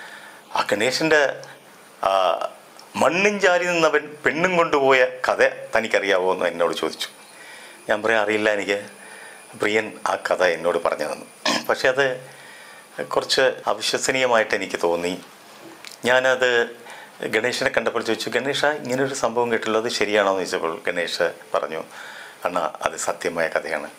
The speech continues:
ഗണേശ് കോളേജിൽ പഠിക്കുന്ന കാലത്തും പഠിച്ചിറങ്ങുമ്പോഴുമൊക്കെ അന്ന് ഒരു കുബേരനായ മന്ത്രിപുത്രൻ, അല്ലെങ്കിൽ നല്ല കാണാൻ ഭംഗിയുള്ള ഏകപുത്രൻ ഒരു കുടുംബത്തിലെ, അങ്ങനെയൊക്കെ വരുമ്പോൾ സ്വാഭാവികമായിട്ടും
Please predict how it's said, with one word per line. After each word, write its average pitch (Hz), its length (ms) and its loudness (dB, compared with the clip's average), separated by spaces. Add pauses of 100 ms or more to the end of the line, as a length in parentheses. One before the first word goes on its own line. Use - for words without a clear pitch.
ഗണേശ് 185 440 4 (1040)
കോളേജിൽ 147 560 4 (180)
പഠിക്കുന്ന 120 480 2
കാലത്തും 107 400 2
പഠിച്ചിറങ്ങുമ്പോഴുമൊക്കെ 92 960 2 (760)
അന്ന് 107 220 2 (840)
ഒരു 104 120 6 (160)
കുബേരനായ 101 800 4
മന്ത്രിപുത്രൻ, 98 680 0 (120)
അല്ലെങ്കിൽ 90 500 -2
നല്ല 101 140 2 (100)
കാണാൻ 101 360 2
ഭംഗിയുള്ള 95 360 2 (680)
ഏകപുത്രൻ 104 540 0 (720)
ഒരു 98 80 -2
കുടുംബത്തിലെ, 90 500 0 (360)
അങ്ങനെയൊക്കെ 139 320 0
വരുമ്പോൾ 92 300 4 (360)
സ്വാഭാവികമായിട്ടും 135 800 2